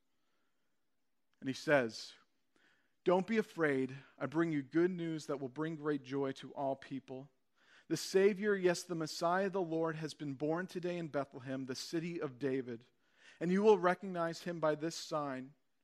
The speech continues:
You will find a baby wrapped snugly in strips of cloth, lying in a manger." Suddenly the angel was joined by a vast host of others, the armies of heaven, praising God and saying, "Glory to God in highest heaven,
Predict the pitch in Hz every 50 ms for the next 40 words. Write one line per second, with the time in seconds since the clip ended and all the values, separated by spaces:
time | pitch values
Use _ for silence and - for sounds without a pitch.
0 | _ _ _ _ _ _ _ _ 170 180 175 170 - 196 190 202 202 175 147 151
1 | 175 180 175 175 160 147 160 160 156 151 - - - 175 175 180 175 190 202 185
2 | 170 160 - - - 180 170 - - 190 - _ - - 156 143 143 143 - -
3 | 147 143 147 151 156 156 156 156 151 139 135 139 131 131 131 120 123 123 120 131
4 | - _ _ _ _ _ _ _ _ _ _ - - - _ - - 214 220 233
5 | 247 247 233 208 214 - 185 190 202 202 190 202 185 180 156 139 - 160 170 170
6 | 175 170 160 165 156 147 139 131 151 156 165 175 - - - 180 180 165 - 175
7 | 151 156 139 135 139 131 - - 147 156 143 - _ 160 156 165 170 175 175 165
8 | 147 - 139 127 - - 143 156 165 156 139 131 120 113 113 110 _ _ _ _
9 | - - 147 151 151 143 156 151 135 143 135 131 131 131 131 127 - - 147 139
10 | 127 127 127 120 123 117 - _ _ _ _ _ - _ _ - 151 160 160 170
11 | 190 208 196 - 208 165 147 156 151 151 156 156 147 143 - - 143 143 147 147
12 | - - - 151 131 123 123 123 120